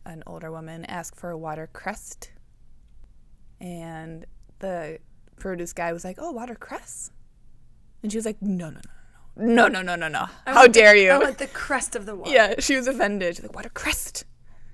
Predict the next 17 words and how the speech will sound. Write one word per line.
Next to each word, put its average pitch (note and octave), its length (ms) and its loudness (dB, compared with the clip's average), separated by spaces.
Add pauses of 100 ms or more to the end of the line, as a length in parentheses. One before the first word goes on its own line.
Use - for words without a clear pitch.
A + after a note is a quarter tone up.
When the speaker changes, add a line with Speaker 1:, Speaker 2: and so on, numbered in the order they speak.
(300)
Speaker 1:
Please. - 440 -2
Speaker 2:
Oh. - 40 -20 (100)
Speaker 1:
I F#3+ 80 -4
know G3 260 -4
what G3+ 120 -6
I'm F#3+ 80 -10
talking F3+ 260 -14
about." - 220 -16 (1200)
Okay, D#3 260 -10
so F#3+ 400 -4 (160)
yes, - 380 -12 (100)
omega-three G3+ 520 -10
fatty F3 240 -8
acids E3+ 400 -10
gonna G3+ 180 -10
be G3+ 140 -10
found F3 440 -10